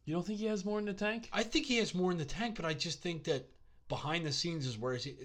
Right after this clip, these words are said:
Speaker 2: like, he's, what, it, almost in his fifties?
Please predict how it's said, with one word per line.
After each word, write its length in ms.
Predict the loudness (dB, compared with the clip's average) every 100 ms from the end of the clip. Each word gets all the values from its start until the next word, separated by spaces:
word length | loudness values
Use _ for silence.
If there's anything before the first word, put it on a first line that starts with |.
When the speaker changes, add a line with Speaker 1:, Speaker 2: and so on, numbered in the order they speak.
| -10
Speaker 2:
like, 240 | -10 -10 -20 -20 -20 -20 -20 -20 -20 -20 -20 -20 -20
he's, 300 | -6 -4 -4 -8 -20 -20 -18 -10
what, 300 | -4 -4 -4 -20 -20 -14
it, 180 | -12 -8
almost 280 | -4 -4 -4
in 60 |
his 100 | -6
fifties? 480 | 0 0 2 -2 -4